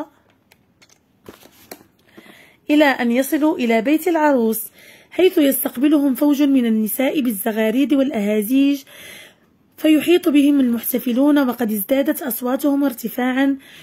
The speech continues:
ثم يعودون جميعهم ومعهم العروس إلى بيت زوجها في موكب بهيج، تختلط فيه دقات الطبول ونفير المزامير بزغاريد النساء،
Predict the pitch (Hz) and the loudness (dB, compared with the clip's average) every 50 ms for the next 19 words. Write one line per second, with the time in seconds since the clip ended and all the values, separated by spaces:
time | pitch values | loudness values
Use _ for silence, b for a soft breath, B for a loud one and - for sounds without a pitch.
0 | B B B - - 339 330 320 320 294 262 240 247 254 262 226 285 302 302 294 | B B B -4 -2 0 2 2 2 2 2 2 0 0 0 0 2 2 2 2
1 | 277 233 247 233 247 269 269 269 277 262 269 277 277 277 254 233 247 254 277 269 | 2 0 0 0 0 0 0 0 0 0 0 0 0 0 0 -2 -2 -2 0 0
2 | 269 294 294 277 233 226 226 233 233 254 262 - - 302 254 233 226 226 226 214 | 0 0 0 0 -2 -2 -2 -2 -2 -4 -4 -6 -6 -4 -2 -2 0 0 0 0
3 | 262 277 269 - 294 262 247 233 226 247 269 247 254 254 254 262 262 B B B | -2 -2 -2 -2 -2 -2 -2 -2 -2 -2 -2 -2 -2 -2 -4 -6 -8 B B B
4 | B B B B - - 254 233 220 226 262 277 - - 294 330 330 311 294 320 | B B B B -8 -4 0 0 2 2 0 0 -2 0 2 2 2 2 2 0
5 | 285 254 226 220 220 220 208 202 - - _ _ _ _ _ _ _ _ b b | 2 2 2 0 0 0 -2 -6 -12 -20 _ _ _ _ _ _ _ _ b b
6 | b b b b b b b b b _ - 277 - - - 349 339 339 339 - | b b b b b b b b b _ -6 -6 -4 -2 0 0 2 2 2 0
7 | 285 - 302 294 294 285 285 214 233 220 - - 254 254 269 269 269 233 - - | -2 0 2 2 4 4 2 0 -2 -6 -6 -4 -4 -4 -2 -4 -6 -8 -8 -8
8 | 233 202 226 247 269 254 277 262 233 214 220 214 - 262 262 262 254 240 233 220 | -8 -6 -4 -2 0 0 0 0 0 0 -2 -2 -2 -2 -2 0 0 0 0 -2
9 | 208 190 220 214 214 220 240 262 269 269 269 269 269 B B B B B B _ | -2 -2 -2 -2 -2 0 0 0 2 2 0 0 -2 B B B B B B _
10 | - 226 214 240 226 233 233 214 240 285 294 330 311 330 330 349 330 - - 226 | -10 -6 -4 -2 0 0 0 0 0 0 2 2 2 2 2 0 0 -2 -2 -2
11 | 214 214 247 | -2 -2 -4